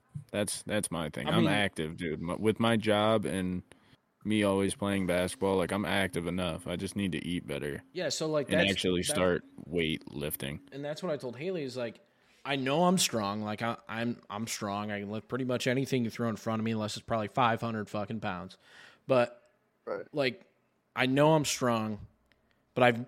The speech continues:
Speaker 2: always eaten the same way. Like, say, two bowls of dinner or whatever. You know what I mean? Like, I've always eaten like
Speaker 3: Yeah.
Speaker 2: shit. I've always eaten fast food. I've never, like, went out of my way to change my diet in that way,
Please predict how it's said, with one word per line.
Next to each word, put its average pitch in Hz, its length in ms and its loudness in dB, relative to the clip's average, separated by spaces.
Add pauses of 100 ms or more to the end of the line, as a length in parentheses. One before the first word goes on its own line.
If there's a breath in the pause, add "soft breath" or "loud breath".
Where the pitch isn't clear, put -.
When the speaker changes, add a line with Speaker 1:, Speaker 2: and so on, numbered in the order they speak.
(140)
Speaker 2:
always 165 420 10
eaten 147 160 4
the 131 80 4
same 120 300 6
way. 104 200 2
Like, 92 220 -2 (140)
say, 117 200 2
two 170 280 6
bowls 156 260 10
of 135 120 0
dinner 123 300 6
or 110 40 0
whatever. 107 240 -2
You 120 180 0
know 135 100 6
what 131 80 4
I 123 40 2
mean? 123 180 2
Like, 117 140 2
I've 123 80 -2
always 151 340 6
eaten 143 140 2
like 120 180 2
Speaker 3:
Yeah. 110 60 0
Speaker 2:
shit. 104 100 0
I've 95 100 -8
always 135 240 4
eaten 147 160 0
fast 127 300 6
food. 117 240 -2
I've 107 100 -2
never, 127 220 0
like, 131 240 0
went 123 180 0
out 120 140 2
of 117 60 -2
my 117 80 -2
way 113 180 -4
to 104 60 -6
change 110 340 -6
my 104 140 -4
diet 104 320 -4
in 98 60 -8
that 90 180 -8
way, 80 260 -8